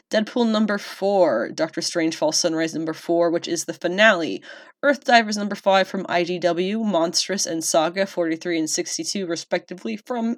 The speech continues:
Image. She-Hulk number ten, Thor thirty-one, and Wom-, Wonder Woman seven ninety-six, which I have on this list because,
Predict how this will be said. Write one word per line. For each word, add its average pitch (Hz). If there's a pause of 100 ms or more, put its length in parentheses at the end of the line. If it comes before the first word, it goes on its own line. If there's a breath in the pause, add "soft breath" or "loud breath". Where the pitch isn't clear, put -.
Image. 190 (1080 loud breath)
She-Hulk 262
number 220
ten, 202
Thor 190
thirty-one, 175
and 170
Wom-, 175
Wonder 185
Woman 175
seven 185
ninety-six, 170
which 143
I 160
have 170
on 170
this 156
list 175
because, 254